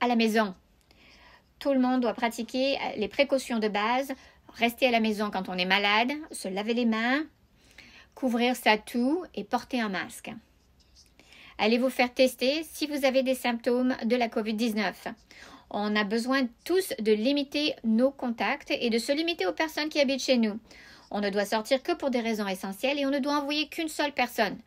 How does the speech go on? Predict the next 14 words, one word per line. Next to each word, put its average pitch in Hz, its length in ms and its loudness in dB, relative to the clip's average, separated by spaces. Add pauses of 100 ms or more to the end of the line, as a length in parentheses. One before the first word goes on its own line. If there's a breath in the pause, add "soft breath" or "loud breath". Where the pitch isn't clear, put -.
(480 loud breath)
Tout 330 120 -2
le 311 80 0
monde 285 220 0
doit 226 180 2
passer 233 240 -2
à 240 60 2
l'action 226 440 -4
ensemble 262 500 -6
si 254 140 -8
on 233 80 -2
veut 233 160 -2
arrêter 233 420 -2
ça 247 240 2
maintenant. 220 480 -2